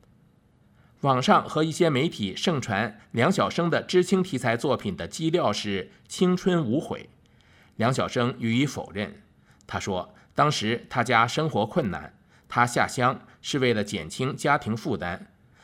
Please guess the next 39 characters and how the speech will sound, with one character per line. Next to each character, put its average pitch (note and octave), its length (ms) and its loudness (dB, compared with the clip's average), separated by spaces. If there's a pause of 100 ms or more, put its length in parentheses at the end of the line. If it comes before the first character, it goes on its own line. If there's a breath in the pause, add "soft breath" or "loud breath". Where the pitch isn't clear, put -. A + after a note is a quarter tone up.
(180 soft breath)
他 F3 160 2
对 E3+ 140 6
自 E3+ 240 -4
己 F2 440 -8
这 G3+ 160 4
一 G#2 100 -2
行 E2+ 300 -8
动 F#2 240 -4 (200)
青 A2 300 0
春 G#2+ 180 0
无 F#2 160 -2
悔。 - 280 -8 (640 soft breath)
而 C3+ 180 4
青 G3+ 240 2
春 F#3+ 180 6
无 D3 140 2
悔 E2+ 380 -4 (220 soft breath)
不 C#3+ 180 2
是 F3+ 240 0
他 B2 180 2
对 B2+ 160 -2
上 A#2 240 0
山 D#3 160 -2
下 C3+ 180 0
乡 C#3 240 -2
运 C3 200 0
动 G2 140 0
的 D#2+ 100 -8
评 D#2+ 260 -14
价， F#2 300 -6 (560 soft breath)
他 E3 160 4
是 D#3+ 140 0
否 - 260 -8
定 E3 200 -2
这 B2 120 0
场 D#2 200 -10
运 E2 200 -10
动 D2+ 180 -10
的。 C#2 160 -14